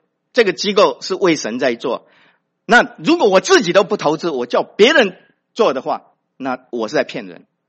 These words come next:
所以很简单的，我用一个很简单的道理，<clears throat> 所以我就跟神讲，我该怎么做？神给我一个感动，因为我以前在I B M，我们那时候也有股票，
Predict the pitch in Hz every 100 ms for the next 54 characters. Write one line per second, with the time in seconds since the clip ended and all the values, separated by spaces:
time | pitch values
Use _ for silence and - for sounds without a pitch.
0 | _ _ _ _ _ _ _ _ _ -
1 | 196 180 147 190 117 120 139 135 123 214
2 | 190 170 151 156 160 104 127 117 104 113
3 | 87 85 _ - 240 135 _ _ _ _
4 | - 139 117 113 127 _ _ 139 135 117
5 | 113 - - 131 160 156 101 117 - 110
6 | _ _ 147 147 185 160 151 120 101 104
7 | - _ _ _ - 160 127 131 - 117
8 | - 131 123 123 - _ _ _ _ _
9 | _ _ _ _ _ 110 131 143 139 117
10 | - _ 117 117 - 95 - 113